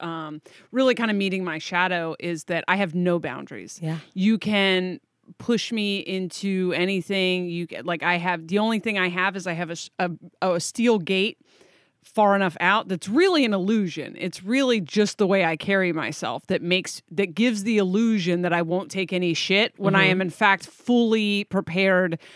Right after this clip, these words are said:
Speaker 1: to take so much shit.
Speaker 2: To take all the shit.
Speaker 1: And that has really, like, crumbled in the last year to where I don't even have that anymore. And it really kinda tapped me more into this Pisces energy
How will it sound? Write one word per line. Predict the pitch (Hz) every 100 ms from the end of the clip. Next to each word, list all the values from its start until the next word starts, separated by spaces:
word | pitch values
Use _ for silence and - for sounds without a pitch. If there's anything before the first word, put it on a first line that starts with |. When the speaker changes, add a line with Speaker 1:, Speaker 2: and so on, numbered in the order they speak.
| - -
Speaker 1:
to | 196
take | 208 185
so | - - 185
much | 180 -
shit. | - -
Speaker 2:
To | 196
take | 180 175
all | 156
the | 156
shit. | 147 - - -
Speaker 1:
And | 220 226
that | 233
has | 269 196
really, | 190 233 220
like, | 208 196 185
crumbled | - - 208 220 254 277 269
in | 254 262
the | 269
last | 254 254 269 -
year | 247 277 285
to | -
where | 220 208
I |
don't | 185 202 208
even | 190
have | 185 180 170
that | 160 185
anymore. | 214 240 247 247 247
And | 214
it | 185
really | 247
kinda | 214 196 180
tapped | - 190 196 208
me | 196
more | 180 185 196
into | - 196 208 - 208
this | 175 170
Pisces | - 180 208 - 190
energy | 165 196 233 165 175 165